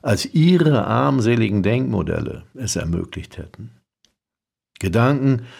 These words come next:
die den Menschen als gefallen, krank, sündig und sterbend darstellten.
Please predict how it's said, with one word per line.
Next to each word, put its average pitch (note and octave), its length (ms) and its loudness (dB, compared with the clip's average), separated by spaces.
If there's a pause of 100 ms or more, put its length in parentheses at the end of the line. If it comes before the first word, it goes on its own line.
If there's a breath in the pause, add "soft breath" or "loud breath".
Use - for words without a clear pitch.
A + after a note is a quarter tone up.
(180 loud breath)
die A#2 80 4
den A2+ 200 4
Menschen A#2 340 2
als F#2+ 220 0
gefallen, A#2 720 0 (240 loud breath)
krank, A2 680 0 (300 soft breath)
sündig G2+ 640 0
und F2+ 180 -2
sterbend - 800 -8
darstellten. - 840 -16